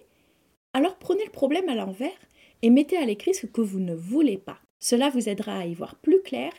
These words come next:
et mettra en évidence certaines caractéristiques auxquelles vous n'aviez peut-être pas pensé. Pour récapituler, voici selon moi les trois étapes clés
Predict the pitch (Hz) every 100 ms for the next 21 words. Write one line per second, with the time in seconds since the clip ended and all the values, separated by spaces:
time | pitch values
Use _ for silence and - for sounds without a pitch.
0 | - 208 214 214 370 294 226 277 254 208
1 | 359 494 - 320 339 330 285 254 247 233
2 | 220 - 320 330 294 240 240 247 233 196
3 | 190 208 247 240 - 196 240 240 226 -
4 | 196 - _ _ _ _ _ _ 214 220
5 | 349 359 311 277 - 254 320 - - 247
6 | 277 277 254 202 185 196 247 403 - 190
7 | 190 - 330 302 277 202 180 _ _ _
8 | - 285 440